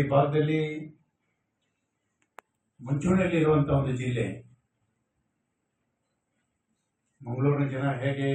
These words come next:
ವಿದ್ಯೆಗೆ ಅತ್ಯಂತ ಹೆಚ್ಚಿನ ಮಾನ್ಯತೆಯನ್ನು ಕೊಡ್ತಾರೋ, ಮೈಸೂರಿನ ಜನ ಹೇಗೆ ಅತ್ಯಂತ ಹೆಚ್ಚು ಮಾನ್ಯತೆಯನ್ನು ವಿದ್ಯೆಗೆ ಕೊಡ್ತಾರೋ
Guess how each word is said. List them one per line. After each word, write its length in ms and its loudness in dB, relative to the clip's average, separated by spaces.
ವಿದ್ಯೆಗೆ 340 -6
ಅತ್ಯಂತ 320 2
ಹೆಚ್ಚಿನ 240 0
ಮಾನ್ಯತೆಯನ್ನು 480 -2
ಕೊಡ್ತಾರೋ, 380 -6
ಮೈಸೂರಿನ 480 2
ಜನ 160 0
ಹೇಗೆ 240 -2
ಅತ್ಯಂತ 380 -4
ಹೆಚ್ಚು 320 -2
ಮಾನ್ಯತೆಯನ್ನು 480 0
ವಿದ್ಯೆಗೆ 400 -2
ಕೊಡ್ತಾರೋ 420 -6